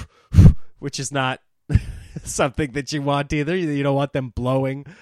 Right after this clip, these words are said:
on your hamburger patty, your cow sandwich. Um, so, y-, you know, i-, ignorance is bliss. And s-,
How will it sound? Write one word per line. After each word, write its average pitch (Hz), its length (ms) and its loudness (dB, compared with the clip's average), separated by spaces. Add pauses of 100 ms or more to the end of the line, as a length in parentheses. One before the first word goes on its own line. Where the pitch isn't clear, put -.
(180)
on 135 180 -4
your 135 120 -4
hamburger 139 400 -4
patty, 143 420 -6 (840)
your 143 200 0
cow 143 420 0
sandwich. 143 720 -6 (580)
Um, 110 520 -4 (400)
so, 156 300 -2
y-, 139 400 -6
you 160 120 -6
know, 143 260 -4
i-, - 40 -18
ignorance 196 680 -6
is 185 140 -10
bliss. - 480 -10 (560)
And 139 440 -8
s-, - 220 -16